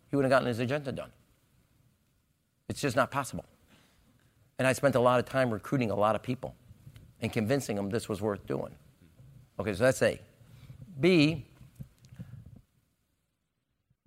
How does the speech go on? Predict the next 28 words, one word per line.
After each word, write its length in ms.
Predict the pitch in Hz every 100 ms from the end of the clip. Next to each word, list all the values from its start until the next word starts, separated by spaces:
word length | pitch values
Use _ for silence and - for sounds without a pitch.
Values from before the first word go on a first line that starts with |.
| _ _ _ _ _ -
I 180 | 131 147
had 160 | 151
to 160 | 147 135
evaluate 580 | 107 123 135 147 123 104
for 160 | - 101
him, 440 | 95 90 107 127 -
which 160 | 107 110
is 100 | 98
what 140 | 113
he 60 | 110
wanted, 420 | 123 139 95 107 _ _ _ _ -
what 200 | 107 139
are 60 | 156
the 100 | 135
trade-offs 480 | - 151 135 117
between 560 | - 101 - 104 98 98 - - - - - - 104
the 180 | 107
end, 440 | 127 135 147 170 196 - - _ - - - - -
the 120 | 117 117
means, 640 | 135 143 139 165 190 - - - -
and 160 | - 127
what 160 | 139 143
is 160 | 120
the 80 | 120
pain 360 | - 127 135 123
to 80 |
pleasure? 440 | 123 135 139 92 73 - - - - _ _ _ - _ -
And 280 | 123 113